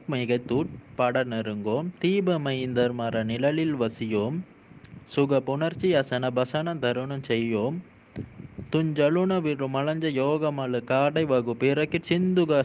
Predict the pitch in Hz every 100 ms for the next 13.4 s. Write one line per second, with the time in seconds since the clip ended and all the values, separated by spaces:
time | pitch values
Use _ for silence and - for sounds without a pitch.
0 | 127 131 127 131 156 131 127 147 143 120
1 | 117 117 110 110 160 - - - - -
2 | - - - - - - 131 143 - -
3 | 139 147 143 156 202 208 165 147 139 131
4 | 156 - - - 160 117 127 123 135 160
5 | 180 175 135 120 120 120 113 104 98 110
6 | 143 190 - - - - 120 143 160 160
7 | 135 131 123 127 127 139 143 139 131 117
8 | 117 131 180 - - - 120 147 165 165
9 | 165 139 120 127 127 110 107 98 101 143
10 | 185 - - - - 117 123 135 127 139
11 | 175 175 170 147 123 131 135 131 131 185
12 | 139 120 117 117 131 127 139 143 110 101
13 | 98 107 107 98